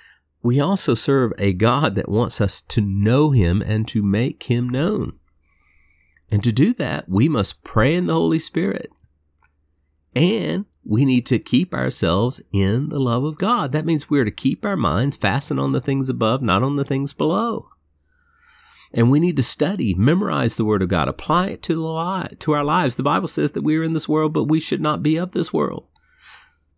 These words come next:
And then fourthly, we should be looking for the mercy of our Lord Jesus Christ unto eternal life. You and I can expect eternal life. It's as good as done.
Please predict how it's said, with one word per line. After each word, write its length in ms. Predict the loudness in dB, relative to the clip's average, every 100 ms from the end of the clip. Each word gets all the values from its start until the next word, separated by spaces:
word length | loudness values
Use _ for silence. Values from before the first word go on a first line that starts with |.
| _ -2
And 120 | 2
then 120 | 2 2
fourthly, 680 | 2 2 2 2 2 0 -4
we 160 | 0 2
should 240 | 2 2
be 120 | 4
looking 440 | 4 2 2 -2 -2
for 380 | 0 2 2
the 120 | 0 0
mercy 760 | 0 -2 0 0 0 0 -2 -2
of 120 | -4
our 120 | -2
Lord 240 | -2 -2 -2
Jesus 340 | -2 -2 -4
Christ 480 | -4 -4 -4 -6 -8 -14 _ -6
unto 240 | -2 0
eternal 360 | 0 0 0 0
life. 360 | -2 -4 -8 -12 -14
You 320 | -2 2 2 2
and 80 |
I 360 | 2 2 0 -2
can 180 | -2 -2
expect 560 | 0 -4 -2 -4 -4 -6
eternal 380 | -4 -2 -2 -2
life. 400 | -2 -2 -2 -2
It's 160 | 0
as 100 | -2
good 160 | -2 -2
as 140 | -2
done. 400 | -2 -2 -2 -6